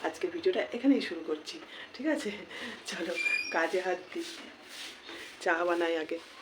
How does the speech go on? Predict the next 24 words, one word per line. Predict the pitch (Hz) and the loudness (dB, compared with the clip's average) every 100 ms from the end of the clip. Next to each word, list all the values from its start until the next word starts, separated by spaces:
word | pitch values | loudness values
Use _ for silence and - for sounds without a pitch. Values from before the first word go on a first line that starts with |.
| - - - | -14 -10 -4
এই | |
দেখো | 170 170 170 - - | -4 -2 -4 -4 -10
বিছনা | 170 - 175 180 | -8 -4 0 4
পড়ে | 185 190 | 6 6
আছে, | 196 233 277 285 - - - | 4 4 0 -2 -12 -16 -6
এই | |
দেখো | 165 170 | -2 0
জলের | 180 160 175 180 | 2 2 2 2
বোতল, | 185 190 190 202 214 - - - | 0 2 2 2 -4 -12 -14 2
এই | 185 | 4
যে | 180 185 190 - - - | 4 2 0 -2 -10 -6
এই | 175 180 180 | -6 -4 -2
সব, | 185 190 185 165 | 0 0 -2 -4
ওই | 170 | -2
যে | 180 | 0
রিমোট, | 180 185 190 185 | 2 4 4 4
এই | 160 | 2
যে | 185 196 | 0 0
রিমোট, | 196 202 202 - - - - | 0 0 -2 -6 -14 -10 -6
একদম | 170 185 165 165 | -4 0 2 2
অগোছালো | 170 185 214 202 | 0 0 2 2
হয়ে | 180 165 170 | 0 -2 -2
রয়েছে, | 165 - 175 | -4 -6 -8
বুঝেছো? | 180 185 | -6 -6